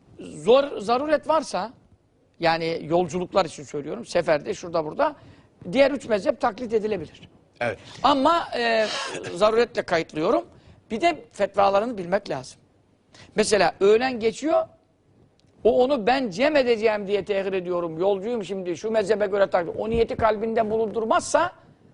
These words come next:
Speaker 1: o namazı kazaya bu-, ge-, e, bırakma haramını işlemiş olur. Geçirirken illa "Cem'e niyet ettim, şu mezhebe, yani taklit, e, üzere niyet ettim" fikri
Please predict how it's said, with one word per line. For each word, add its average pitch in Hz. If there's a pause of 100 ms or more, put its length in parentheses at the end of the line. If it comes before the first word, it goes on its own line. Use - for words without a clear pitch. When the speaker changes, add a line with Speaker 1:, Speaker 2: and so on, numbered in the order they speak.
(240)
Speaker 1:
o 233
namazı 233
kazaya 240
bu-, 226 (280)
ge-, 208 (240)
e, 185
bırakma 202
haramını 226
işlemiş 233
olur. 139 (1300)
Geçirirken 240 (160)
illa 294 (640)
"Cem'e 240
niyet 269
ettim, 160
şu 226
mezhebe, 226
yani 185
taklit, 202 (1080)
e, 170
üzere 170
niyet 214
ettim" 233
fikri 269